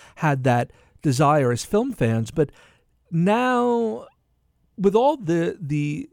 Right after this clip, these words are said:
the deluge of, of fan stuff, DeviantArt and YouTube videos and fan films, fan comics,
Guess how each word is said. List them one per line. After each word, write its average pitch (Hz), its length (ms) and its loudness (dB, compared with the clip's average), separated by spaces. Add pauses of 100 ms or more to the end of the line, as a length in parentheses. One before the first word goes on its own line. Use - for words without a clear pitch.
(160)
the 147 380 -4
deluge 160 560 0
of, 113 260 -4 (100)
of 123 180 -2
fan 165 600 0 (180)
stuff, - 640 -6 (180)
DeviantArt 127 960 0 (440)
and 110 640 0
YouTube 127 400 -2
videos 117 460 0
and 113 120 -6
fan 127 300 0
films, 113 640 -2 (360)
fan 123 440 0
comics, 117 800 -2